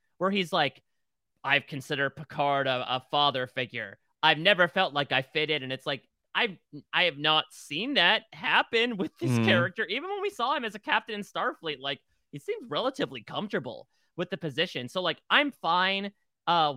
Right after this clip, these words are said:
Speaker 1: with, with the maneuver if there's, like, rationale behind it, and it seemed to be. I just wish we saw more of it.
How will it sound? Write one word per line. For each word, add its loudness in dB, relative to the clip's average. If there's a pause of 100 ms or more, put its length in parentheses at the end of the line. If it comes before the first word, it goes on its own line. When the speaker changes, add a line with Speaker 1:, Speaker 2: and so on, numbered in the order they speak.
Speaker 1:
with, -2 (180)
with -4
the -6
maneuver -2
if -4
there's, 0
like, -2
rationale 0
behind -6
it, -8
and -6
it -10
seemed -6
to -8
be. -8
I 2
just -4
wish -4
we -6
saw 0 (440)
more 2
of 2
it. -8